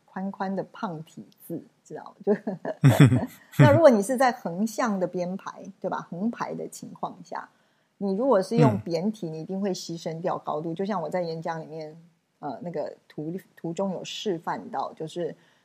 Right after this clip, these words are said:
Speaker 1: 呃，扁体是不能在横排里面生存，它只能在竖排，对，
Speaker 2: 嗯。
Speaker 1: 使用。那么如果你希望可以在横排的时候有宽窄变化的话，那一定就变成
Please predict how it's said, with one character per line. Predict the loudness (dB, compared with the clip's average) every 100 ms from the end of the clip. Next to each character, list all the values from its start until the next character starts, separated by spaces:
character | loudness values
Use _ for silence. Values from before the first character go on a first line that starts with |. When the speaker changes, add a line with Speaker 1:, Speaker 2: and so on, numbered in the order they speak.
| _
Speaker 1:
呃， | -6 -4 -4 -10 _ _
扁 | 2 4 4
体 | -2 -4
是 | -6
不 | -4 -4
能 | -4 -6 -8 -6
在 | -2 -2
横 | -4 -12 -10
排 | -8
里 | -8 -8
面 | -10 -10 -10
生 | -12 -12 -14
存， | -14 -14 -10
它 | -10
只 | -10
能 | -14 -8
在 | -8
竖 | -8 -6 -8 -8
排， | -14 -18 -18 -20 _ _ _ _ _ _ _ _ _ _ _ _ _
对， | 2
Speaker 2:
嗯。 | 6 6
Speaker 1:
使 | 4 -6
用。 | -4 -4 -4 _ _ -6
那 | 0
么 | 0
如 | 4
果 | 4
你 | 4 0
希 | -6 -6 -2
望 | 0 -2
可 | -2
以 | -2
在 | 0
横 | -2 -6 -6
排 | -6
的 | -4 -8
时 | -8 -8
候 | -4
有 | -4 -6
宽 | -6 -6 -4
窄 | -6
变 | -6 -6 -6
化 | -6 -6 -6
的 | -12 _
话， | -8 -8 -10 _ _ _
那 | -4 -4
一 | -4
定 | -6 -2 -2 -2
就 | -6
变 | -4 -4 -4
成 | -10